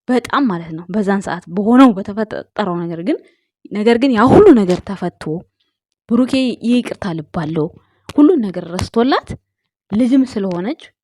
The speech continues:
ሁሉን ነገር ረስቶ ወደ ነበሩበት ተመለሱ። ሶኬ ከዛ በኋላ ምንም አይነት ልብ የሚጎዳ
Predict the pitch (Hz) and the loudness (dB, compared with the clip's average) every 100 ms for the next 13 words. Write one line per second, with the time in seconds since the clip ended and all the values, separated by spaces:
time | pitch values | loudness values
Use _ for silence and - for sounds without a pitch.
0 | _ _ _ - 554 403 226 190 214 - | _ _ _ 2 4 4 4 2 -2 -2
1 | 214 202 - - - _ _ _ _ _ | -2 -2 -2 -6 -6 _ _ _ _ _
2 | _ _ 226 247 240 196 190 180 190 294 | _ _ 2 4 2 0 -2 -4 -4 -2
3 | 320 294 247 226 - - _ _ _ _ | 0 2 0 -4 -6 -12 _ _ _ _
4 | _ _ _ - 233 240 233 233 _ _ | _ _ _ -8 -8 -4 -4 -6 _ _
5 | _ 175 180 175 180 202 220 208 208 202 | _ -16 -12 -14 -14 -14 -12 -10 -8 -6
6 | 220 240 _ _ _ _ 190 214 190 220 | -6 -8 _ _ _ _ -6 -6 -2 -4
7 | 208 214 190 | -2 -4 -6